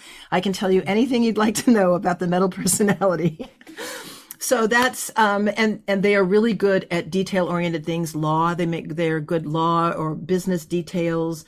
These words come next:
Um, anything that requires lots of finite descriptions, they're good at writing those things. So it's, um, again, they're the people that sit at the end and they can,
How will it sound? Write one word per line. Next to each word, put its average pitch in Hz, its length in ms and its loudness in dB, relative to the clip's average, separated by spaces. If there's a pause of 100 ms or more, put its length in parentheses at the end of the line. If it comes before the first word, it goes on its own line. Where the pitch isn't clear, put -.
(380)
Um, 156 420 -4
anything 202 500 0
that 160 180 -2
requires 165 680 -4
lots 170 420 -4
of 156 160 -6 (1200)
finite 247 600 0
descriptions, 180 680 -4
they're 156 100 -2
good 160 140 -2
at - 100 -4
writing 165 380 0
those 165 260 -2
things. 165 560 -4 (240)
So 175 360 0
it's, 196 400 -4
um, 165 540 -4 (880)
again, 208 300 2
they're 185 120 4
the 185 100 2
people 196 260 -2
that 190 120 -4
sit 185 140 -2
at 190 100 -2
the 202 140 -2
end 160 160 -2
and 160 100 -4
they 165 120 -4
can, 165 180 -4